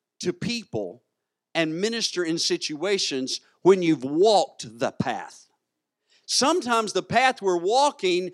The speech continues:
we want off of it because it's not pleasing. And we're not happy about it. And God's going, "It's not about you and it's not about right now. It's about what I'm getting you ready for down the road."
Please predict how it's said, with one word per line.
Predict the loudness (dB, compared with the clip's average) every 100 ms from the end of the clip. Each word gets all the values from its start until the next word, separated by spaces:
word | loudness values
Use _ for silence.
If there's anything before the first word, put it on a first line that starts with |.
| -12 2
we | 6
want | 8 8 6
off | 8 6 8
of | 6 8
it | 4
because | 4 2 2 4
it's | 2 2
not | 2 2 2
pleasing. | 0 0 -2 -6 -10 _ _ _ _ _ _ _ _
And | 0 2
we're | 4
not | 2 2
happy | 2 2 2 -4
about | -2 -2 -4 -6
it. | -18 -20 _ _ _ 0
And | 2 6
God's | 8 8 6
going, | 4 6 6 4
"It's | 0 0 0
not | 2 4
about | 4 6 4 4
you | 0 2 2 2
and | 2 2
it's | 0 0
not | 2 2
about | 4 4 4
right | 4 2 2
now. | -2 -2 -2 -6 -4
It's | 0 2
about | 2 4 4 6
what | 4
I'm | 4 2
getting | 0 0 0
you | -2 0
ready | 4 6 4
for | 0 4 6 6 2 -6 _
down | 4 6 6
the | 4
road." | 4 4 2 -4